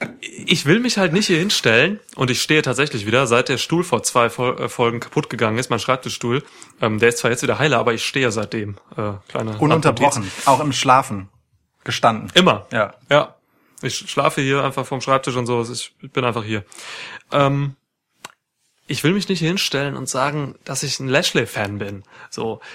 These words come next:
Speaker 1: weil Lashley ist einfach, äh, vom Charakter her seit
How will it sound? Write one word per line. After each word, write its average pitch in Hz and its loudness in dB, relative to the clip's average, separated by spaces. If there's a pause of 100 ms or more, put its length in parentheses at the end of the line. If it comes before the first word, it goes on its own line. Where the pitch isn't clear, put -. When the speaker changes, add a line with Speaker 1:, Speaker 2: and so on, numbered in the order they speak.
Speaker 1:
weil 117 2
Lashley 127 2
ist 131 -2
einfach, 127 -4
äh, 120 -2
vom 117 -4
Charakter 120 -2
her 117 -2
seit - -8